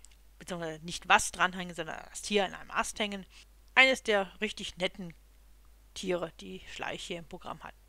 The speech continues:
So, wieder zurück ins Meer mit dem Blauwal, Orca, Delfin, weißen Hai, rein in die Steppe mit Zebrastute, Zebrafohlen, Löwe, Löwenjungen, Flusspferd und nach Australien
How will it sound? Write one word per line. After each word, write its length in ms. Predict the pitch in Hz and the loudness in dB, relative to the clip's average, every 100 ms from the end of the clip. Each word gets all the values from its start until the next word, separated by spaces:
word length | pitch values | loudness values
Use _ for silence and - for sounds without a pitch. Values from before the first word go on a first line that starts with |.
| - | -14
So, 380 | - 370 247 165 | -4 0 0 -2
wieder 240 | 214 214 | 2 4
zurück 260 | - 240 - | 2 -4 -6
ins 180 | 220 240 | -8 0
Meer 240 | 277 302 | 4 6
mit 180 | 254 220 | 4 0
dem 140 | 208 | 2
Blauwal, 540 | 247 277 302 285 285 277 - - - | 4 4 4 2 0 -4 -12 -16 0
Orca, 480 | 196 226 226 214 208 - - - | 2 2 -2 -6 -8 -18 -16 -12
Delfin, 500 | 156 - 247 285 285 - - - - | -8 -4 -4 -6 -10 -20 -20 -20 -20
weißen 420 | - 131 135 - 147 | -4 -2 -2 -2 4
Hai, 300 | 180 254 294 - - - - - | 4 4 0 -12 -20 -20 -20 -4
rein 240 | 180 185 214 | 10 10 10
in 100 | 190 | -2
die 120 | 185 | 0
Steppe 420 | - 277 294 302 - - - | 2 4 0 -2 -8 -20 -20
mit 160 | - - | -20 -8
Zebrastute, 960 | - 269 - 262 254 - 254 254 254 247 - - - - | -2 -2 2 2 2 -2 -10 -4 -4 -4 -14 -20 -20 -2
Zebrafohlen, 840 | 320 339 320 294 - 254 254 240 - | 0 2 2 2 -2 -6 -6 -10 -4
Löwe, 400 | 185 208 208 214 202 | 0 0 0 -6 -6
Löwenjungen, 800 | 196 302 339 269 254 240 233 233 - - - | -2 -2 -2 -2 -2 -2 -6 -8 -16 -20 -18
Flusspferd 720 | - 247 - - 202 202 - - - - - | -4 -2 -2 2 2 2 -2 -16 -20 -20 -4
und 420 | 233 240 - - | -2 -2 -4 -2
nach 160 | 165 160 | -2 -2
Australien 760 | - - 180 170 185 196 185 | -8 -4 6 6 6 2 -6